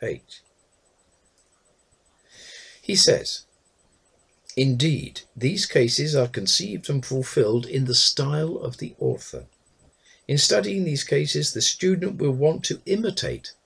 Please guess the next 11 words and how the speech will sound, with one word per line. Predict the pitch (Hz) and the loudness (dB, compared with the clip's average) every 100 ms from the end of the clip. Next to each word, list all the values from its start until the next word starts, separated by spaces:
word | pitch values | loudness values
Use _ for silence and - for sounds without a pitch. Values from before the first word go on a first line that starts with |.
| _ - | _ -8
the | 107 | -2
author's | - 117 - 104 | 0 0 0 -2
style, | - - 165 156 78 - _ _ _ - | -2 0 -4 -4 -8 -14 _ _ _ -4
perhaps | 107 120 160 - - | -2 0 -2 -2 -2
to | 101 95 | -2 -4
an | 107 | -4
excessive | - - 123 120 - 98 - | -2 2 2 2 -2 -4 -8
degree." | 95 - 131 127 - _ _ _ - - - - | -8 -4 -2 -2 -6 _ _ _ -20 -20 -12 -8
Of | 101 | -2
course, | - - - | 2 4 2
he's, | - 78 - | -2 -2 -4